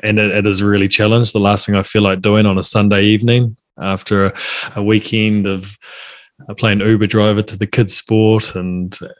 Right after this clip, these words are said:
and looking after them, <laughs> it's, it's tiring. But the rewards that you get from the disciplined thinking and disciplined behaviors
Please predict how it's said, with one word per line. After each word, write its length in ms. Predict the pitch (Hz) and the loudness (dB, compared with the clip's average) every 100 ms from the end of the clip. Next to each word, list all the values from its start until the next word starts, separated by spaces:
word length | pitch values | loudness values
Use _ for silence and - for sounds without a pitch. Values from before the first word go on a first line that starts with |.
| 107 | -6
and 180 | 98 | -2
looking 220 | 104 104 104 | 0 0 0
after 260 | 101 - | 0 -2
them, 280 | 98 107 98 | 0 2 2
<laughs> 60 | - | 2
it's, 260 | 135 - | 0 -2
it's 240 | - 104 - | -8 -8 -6
tiring. 480 | - 117 113 98 92 | 0 2 2 0 -4
But 240 | 98 - - - - - | -6 -8 -18 -20 -8 0
the 100 | 113 | 2
rewards 540 | 110 104 120 151 156 | 4 4 4 2 2
that 140 | 120 104 | -2 0
you 220 | 113 101 | -4 -4
get 480 | - 107 - - - _ _ _ | 0 0 0 -8 -20 _ _ _
from 760 | - - 104 98 101 98 92 117 _ _ - | -12 -4 -2 0 0 0 -2 -8 _ _ -6
the 100 | 98 | -4
disciplined 680 | - 117 - 113 110 101 | 0 0 0 -2 0 0
thinking 520 | 98 - 104 101 - 95 | -2 -2 0 -2 -4 -6
and 120 | 90 | -4
disciplined 600 | 117 107 107 - 101 95 | -2 -2 -2 -2 -2 -2
behaviors 880 | 87 - 107 104 92 90 87 85 | -4 -2 2 2 0 -4 -6 -8